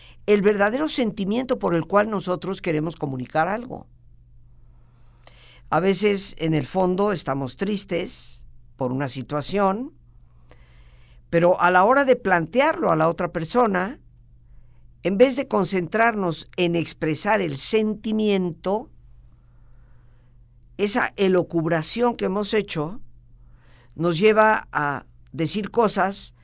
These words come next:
en donde la otra persona generalmente pregunta, "¿Y por qué estás tan enojada?".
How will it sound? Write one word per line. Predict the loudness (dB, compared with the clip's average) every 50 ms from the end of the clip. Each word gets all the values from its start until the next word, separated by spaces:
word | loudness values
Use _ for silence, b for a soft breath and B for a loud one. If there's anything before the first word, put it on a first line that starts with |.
| b b b b b b b -20 -8 -4
en | -2 0 0 2
donde | 0 0 0 0 0
la | 2 2 0
otra | 2 0 -4
persona | -4 -4 -6 -4 -4 -4 -4 -4 -6
generalmente | -6 -6 -6 -4 -4 -4 -4 -4 -4 -6 -6 -8
pregunta, | -10 -8 -10 -8 -6 -6 -8 -6 -6
"¿Y | -8
por | -8 -10 -10
qué | -10 -10
estás | -8 -8 -10 -10 -8
tan | -8 -8 -6 -6
enojada?". | -8 -10 -12 -14 -12 -12 -12 -12 -12 -18 -20